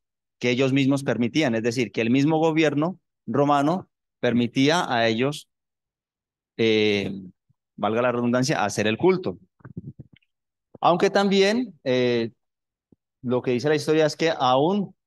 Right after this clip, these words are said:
ellos, según el lugar donde estuviesen, también tenían la oportunidad o la libertad de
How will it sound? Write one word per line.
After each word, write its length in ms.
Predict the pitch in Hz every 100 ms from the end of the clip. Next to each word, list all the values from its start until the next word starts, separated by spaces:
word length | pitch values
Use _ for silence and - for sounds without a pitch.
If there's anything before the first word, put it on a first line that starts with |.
| -
ellos, 360 | 120 143 151
según 320 | 135 123 156
el 80 | 180
lugar 420 | 180 165 156 175 180 - _ -
donde 320 | 113 135 135
estuviesen, 720 | 135 143 143 139 156 185 - _ _
también 300 | 127 135 139
tenían 380 | 160 156 156 151
la 340 | 143 131 -
oportunidad 840 | 139 135 147 139 135 131 127 156 -
o 80 |
la 100 | 143
libertad 480 | 135 127 117 147 185 - _ _ _ _
de 460 | - 123 175 220